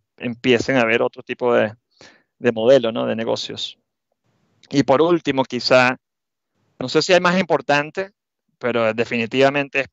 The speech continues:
parte de ellos como para obtener y, y mantener la licencia social de, de trabajar, es el asunto del climate change, ¿no? del, del calentamiento global y de cómo ellos tienen que, que amarrarse, ¿no? sobre todo las europeas, a, al Acuerdo de París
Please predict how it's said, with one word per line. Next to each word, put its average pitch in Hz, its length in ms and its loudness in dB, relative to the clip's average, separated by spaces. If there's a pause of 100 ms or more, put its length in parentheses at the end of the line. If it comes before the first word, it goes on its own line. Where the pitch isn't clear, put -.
parte 135 340 0
de 123 180 2
ellos 120 280 -6
como 117 280 -6
para 113 260 0
obtener 113 560 -4 (500)
y, 113 320 -2
y 123 40 0
mantener 120 580 0 (360)
la 117 100 -4
licencia 117 640 -2
social 120 500 0
de, 110 220 -8
de 113 100 -8
trabajar, 113 540 0 (600)
es 107 180 -8
el 127 120 -2
asunto 117 600 -2
del 113 180 0
climate 107 420 -6
change, 104 580 -6
¿no? 117 160 -8
del, 104 160 -8
del 110 160 -10
calentamiento 113 540 -2
global 127 460 6 (480)
y 117 100 -2
de 113 80 4
cómo 113 360 -4
ellos 123 380 0
tienen 117 340 -6
que, 113 480 0 (100)
que - 80 -12
amarrarse, 113 580 0
¿no? 131 80 -6
sobre 110 200 -10
todo 110 120 -6
las 123 120 -4
europeas, 117 640 -2
a, 113 160 0
al 95 260 -6
Acuerdo 110 400 -4
de 123 100 0
París 117 540 -8